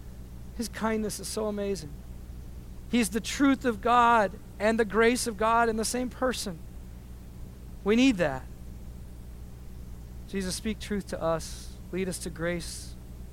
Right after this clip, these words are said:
at the cross. And then teach us how to be truth, grace-filled people to a world that desperately needs you. I pray you teach us to be winsome. We don't want to compromise what we believe, but we don't want to lose a hearing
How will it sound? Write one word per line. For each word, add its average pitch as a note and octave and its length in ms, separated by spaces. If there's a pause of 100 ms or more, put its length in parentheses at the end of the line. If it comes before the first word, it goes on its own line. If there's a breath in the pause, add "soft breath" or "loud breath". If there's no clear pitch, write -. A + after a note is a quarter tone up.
(160)
at E3 100
the F3 60
cross. D#3 540 (800)
And F3 80
then F3 100
teach F#3 220
us F3+ 100
how F3+ 100
to F3 80
be D#3+ 140
truth, G3 360
grace-filled E3 600
people - 320 (760)
to D#3+ 120
a D3+ 60
world D3+ 280
that C#3 120
desperately D3 400
needs C#3 260
you. A2+ 160 (1400)
I F3+ 80
pray F#3+ 180
you E3 100
teach D#3+ 220
us C3+ 100
to - 80
be D3 100
winsome. C3 540 (2000)
We D#3 80
don't D#3+ 80
want E3 100
to E3+ 100
compromise D#3+ 500
what D3+ 140
we D3 100
believe, B2 300 (1160)
but D3+ 80
we D3 120
don't D3+ 140
want D3 120
to D3 40
lose D3 240
a C3+ 160 (160)
hearing D3 400